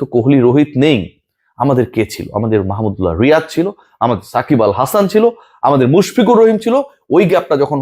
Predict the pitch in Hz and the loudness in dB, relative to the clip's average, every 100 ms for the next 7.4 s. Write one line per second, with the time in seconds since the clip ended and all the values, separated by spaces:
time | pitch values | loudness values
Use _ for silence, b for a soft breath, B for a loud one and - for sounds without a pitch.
0 | 127 170 226 131 135 127 196 220 262 247 | 0 0 0 -4 -6 -4 0 0 2 2
1 | 170 101 92 123 214 208 147 113 92 180 | 0 -6 -6 -4 -2 0 0 -2 0 0
2 | 196 - 92 76 123 160 147 143 - 139 | 0 -2 -4 -4 -2 -2 -2 -6 -6 -4
3 | 139 131 120 135 127 127 131 - 127 117 | 0 -2 -2 -4 -4 -2 -4 -2 -2 0
4 | 123 127 127 139 135 135 B B 160 175 | -2 -2 -2 0 0 0 B B -2 2
5 | 190 190 190 233 214 202 208 208 180 - | 2 2 0 0 0 0 -2 -2 -4 -2
6 | 175 165 170 156 160 156 170 170 - 170 | -2 0 -2 0 -2 0 0 0 2 0
7 | 156 147 - 143 | 0 -2 -2 -2